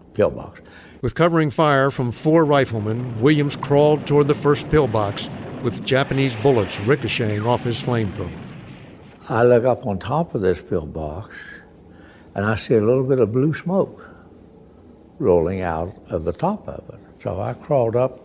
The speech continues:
Speaker 1: got up on top of the pillbox, and here's a pipe that, uh, is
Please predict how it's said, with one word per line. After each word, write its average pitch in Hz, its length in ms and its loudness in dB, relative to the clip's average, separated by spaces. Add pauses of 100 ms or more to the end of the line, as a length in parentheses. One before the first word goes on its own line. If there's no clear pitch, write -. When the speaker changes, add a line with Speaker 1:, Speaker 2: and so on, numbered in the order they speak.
(400)
Speaker 1:
got 107 180 2
up 107 120 -6
on 104 140 -6
top 101 220 -4
of 107 60 -8
the 101 80 -6
pillbox, - 540 -10 (1000)
and 73 100 -10
here's 107 220 -2
a 113 60 -8
pipe 131 440 -2 (1600)
that, 101 420 -2
uh, 110 140 4
is 104 220 -6